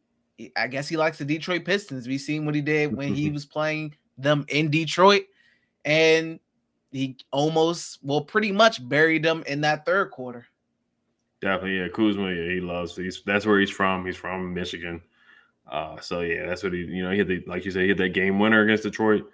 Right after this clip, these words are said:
Speaker 2: And those are the, those are, these are the games that he's, he's played really, really well. And I gotta, I gotta give, I have to give K C P his credit. I thought he played pretty
Speaker 1: Mm-hmm.
Speaker 2: well. I thought he was a little out, out of control sometimes, dribbling the ball a little too much.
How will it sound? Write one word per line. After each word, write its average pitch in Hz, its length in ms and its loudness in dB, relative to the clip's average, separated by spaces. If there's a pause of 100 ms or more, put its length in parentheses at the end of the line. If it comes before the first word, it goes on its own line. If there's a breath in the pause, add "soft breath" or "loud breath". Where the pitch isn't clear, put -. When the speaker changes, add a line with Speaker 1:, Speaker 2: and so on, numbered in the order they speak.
(500 soft breath)
Speaker 2:
And 92 340 -2
those 95 220 0
are 92 60 -2
the, 85 100 -8
those 98 240 -2
are, 98 160 -4
these 101 180 2
are 95 60 2
the 92 80 0
games 92 260 0
that 90 140 0
he's, 90 240 -8
he's 95 180 -6
played 92 320 -2
really, 95 460 -2
really 92 220 -2
well. 87 260 -2
And 95 120 0
I 135 80 6
gotta, 143 220 10 (100)
I 117 60 0
gotta 117 220 6
give, 98 280 0 (140)
I 101 100 -2 (120)
have 117 220 4
to 107 80 -4
give 95 180 0
K 104 180 0
C 101 160 -4
P 101 220 -2
his 98 160 0
credit. 101 340 2
I 87 80 -4
thought 95 200 -2
he 95 100 -2
played 92 420 -4
pretty 90 200 -8
Speaker 1:
Mm-hmm. 85 100 -10
Speaker 2:
well. 90 240 -4
I 90 100 -8
thought 98 180 0
he 92 160 -2 (120)
was 90 120 -18
a 95 60 -10
little 127 200 4
out, 120 300 2
out 107 120 -2
of 107 80 -8
control 107 360 -4
sometimes, 104 560 -8
dribbling 98 260 -6
the 87 40 -10
ball 98 260 0
a 104 40 -6
little 104 140 0
too 110 200 -10
much. 107 360 -6